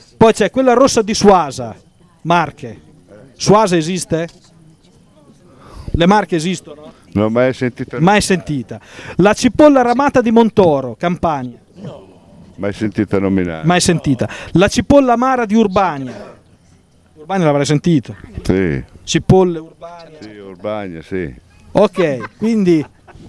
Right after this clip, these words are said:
Speaker 1: sei pronto per dare la risposta?
Speaker 2: Quella delle Marche.
Speaker 1: Quindi la cipolla rossa di Suasa delle Marche non esiste?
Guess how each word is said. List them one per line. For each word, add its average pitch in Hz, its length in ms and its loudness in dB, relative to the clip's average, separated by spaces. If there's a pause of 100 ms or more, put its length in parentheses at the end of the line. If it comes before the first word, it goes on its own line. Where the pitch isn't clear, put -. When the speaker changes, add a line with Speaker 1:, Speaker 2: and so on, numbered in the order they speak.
(100)
Speaker 1:
sei 170 220 0
pronto 202 280 2
per 165 160 0
dare 170 180 0
la 165 80 2
risposta? 170 600 0 (840)
Speaker 2:
Quella 123 200 -2
delle 131 200 0
Marche. 95 600 -4 (1900)
Speaker 1:
Quindi 208 260 4
la 175 120 2
cipolla 214 420 2
rossa 208 280 -2
di 185 160 -6
Suasa 202 760 0
delle 165 220 -4
Marche 180 340 -2
non 175 200 2
esiste? 175 500 -2